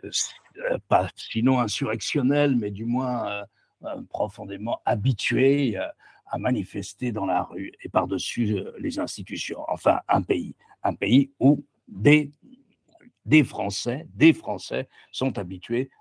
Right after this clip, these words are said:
à ce genre de réaction. Je dirais que ça, elle n'est pas étonnée. C'est la France, euh, comme elle est très souvent représentée dans la presse étrangère. Enfin, celle que je lis, un peu la presse américaine, un peu les télévisions américaines, un peu la B B C,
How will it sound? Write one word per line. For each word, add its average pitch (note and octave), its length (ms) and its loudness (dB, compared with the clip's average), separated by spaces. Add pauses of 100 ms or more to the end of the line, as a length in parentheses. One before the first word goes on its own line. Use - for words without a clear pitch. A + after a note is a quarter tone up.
(120)
à A2 100 0
ce G#2+ 180 -6
genre G2+ 560 -2
de F#2 120 -6
réaction. F#2 640 -8 (280)
Je - 100 -14
dirais A#2+ 220 0
que - 80 -8
ça, C#3+ 320 6 (200)
elle A2 120 -4
n'est A#2+ 80 0
pas C3+ 400 0
étonnée. G#2 600 0
C'est G#2+ 280 -6
la G2 160 -2
France, C3+ 540 0
euh, F#2 140 -6 (280)
comme A2+ 180 -4
elle G2 100 -6
est F#2 100 -8
très C3 220 2
souvent B2 580 -2
représentée G#2+ 800 -2
dans G#2+ 120 -4
la F2+ 100 -4
presse G#2 280 -6
étrangère. F2 580 -6 (220)
Enfin, F#2 340 -4
celle - 320 -6
que F3 100 -10
je G#2 140 -4
lis, G2+ 300 -2
un - 280 -6
peu G2 180 -6
la - 120 -4
presse - 260 -8
américaine, G2 640 0 (260)
un G2 120 -2
peu G2+ 200 2
les F2+ 120 2
télévisions G2 760 0
américaines, G2 680 0
un F2+ 120 -4
peu G2 160 -4
la F2 120 0
B E2+ 160 -6
B A2 140 2
C, B2 360 2